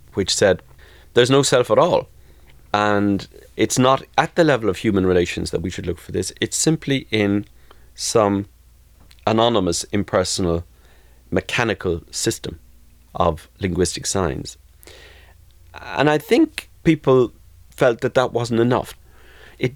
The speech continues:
didn't explain a need and a sense and a sentiment and an instinct that there's something else out there, beyond the self and beyond the system. And that came to be called the other. It could manifest itself in different ways. It could be the other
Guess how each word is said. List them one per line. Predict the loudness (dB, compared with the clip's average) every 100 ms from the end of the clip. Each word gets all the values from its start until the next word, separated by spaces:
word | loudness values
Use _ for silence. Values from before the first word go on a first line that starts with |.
| -6 -2
didn't | 0 0 -4 -12 -16 -14
explain | -8 -4 -4 0 2 4 4 2 0 -2 -6 -12 _
a | 0 2
need | 2 2 2 2
and | 2 2
a |
sense | 0 0 2 2 0 -2
and | -2
a | -4
sentiment | -4 -4 -2 -2 -2 -2
and | -2
an | 0
instinct | 0 -2 -4 -2
that | -4 0
there's | -2
something | 0 -2 -2 -2
else | 0 -2 -6
out | -8 -8
there, | -14 -14 -18 -20 -20 -10
beyond | 0 0 0
the |
self | 2 2 2
and | -2
beyond | 0 0
the | -2
system. | -6 -6 -12 -18 -20 _ -20 -20 -20 -8
And | -2 2
that | 0 0 -2
came | 0 0
to | -4
be | -2
called | 0 0
the | 0 0
other. | -2 -2 -10 -18 -20 -20 _ _ -20 -20 -14
It | -2 -2 2
could | 2
manifest | 4 2 4 2 2
itself | -2 2 2 2
in | -2
different | 0 0 2
ways. | 4 2 0
It | -2
could | -2 0
be | 0
the | 0 2
other | 2 2 0